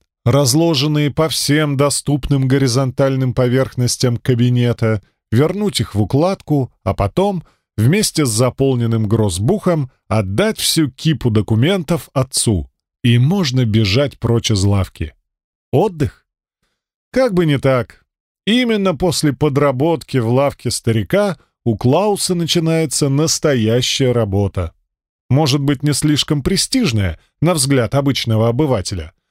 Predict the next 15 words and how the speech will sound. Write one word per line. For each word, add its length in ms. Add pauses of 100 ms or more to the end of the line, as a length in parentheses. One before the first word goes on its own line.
(220)
но 80
совершенно 640
точно 640 (240)
интересная 960 (180)
и 80
сложная. 680 (680)
Быть 380
маклером 600
серого 440
рынка 420
города 680 (400)
непросто. 720 (400)
Нужно 440
иметь 200
связи 540